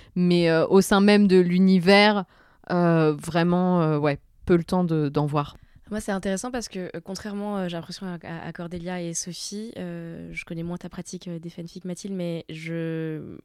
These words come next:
Speaker 2: moi, j'ai, j'ai pas un fandom, j'en ai plein, et je suis multi-fandom, et j'ai tendance à papillonner pas mal. Et, euh, j'ai, euh, l'une de mes meilleures amies,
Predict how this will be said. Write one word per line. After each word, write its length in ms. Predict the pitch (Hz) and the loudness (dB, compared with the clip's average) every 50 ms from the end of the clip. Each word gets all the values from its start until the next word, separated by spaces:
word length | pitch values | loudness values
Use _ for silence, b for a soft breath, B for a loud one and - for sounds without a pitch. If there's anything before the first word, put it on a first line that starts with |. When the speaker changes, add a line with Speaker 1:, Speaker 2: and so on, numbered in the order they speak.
| 50 | -16
Speaker 2:
moi, 180 | - 95 175 190 | -12 -8 -8 -6
j'ai, 180 | 185 190 185 165 | -6 -6 -6 -6
j'ai 120 | 165 175 | -6 -4
pas 160 | 202 220 - | -4 -2 -2
un 80 | 202 185 | -4 -4
fandom, 260 | - 185 175 160 147 160 - _ _ | -6 -6 -6 -8 -8 -10 -14 _ _
j'en 160 | - 170 160 151 | -12 -10 -10 -10
ai 40 | |
plein, 300 | - - 170 170 165 - - - | -10 -8 -8 -8 -8 -8 -12 -16
et 40 | |
je 80 | - - | -16 -12
suis 120 | - 175 | -8 -6
multi-fandom, 680 | 180 180 170 - 190 - 185 170 165 165 170 170 185 185 b b b b b b _ | -6 -6 -6 -8 -8 -8 -8 -6 -6 -6 -6 -6 -8 -10 b b b b b b _
et 100 | 165 165 | -10 -10
j'ai 80 | 147 | -8
tendance 180 | - 175 185 - | -8 -8 -6 -8
à 80 | 208 - | -8 -8
papillonner 420 | 185 170 - - - 180 180 170 | -8 -10 -8 -8 -6 -6 -6 -6
pas 120 | - 165 | -8 -10
mal. 160 | 156 151 - - - _ - | -10 -12 -14 -16 -20 _ -14
Et, 200 | - 175 175 170 | -10 -8 -8 -8
euh, 320 | 170 165 165 165 156 - | -8 -8 -8 -10 -10 -12
j'ai, 280 | 160 160 170 170 175 170 | -12 -10 -8 -8 -6 -6
euh, 100 | 160 160 | -6 -6
l'une 140 | 175 190 202 | -6 -4 -4
de 60 | 202 | -2
mes 60 | 190 | -2
meilleures 260 | 185 175 170 160 165 | -2 -2 -2 -4 -4
amies, 220 | 170 180 196 240 | -4 -4 -6 -6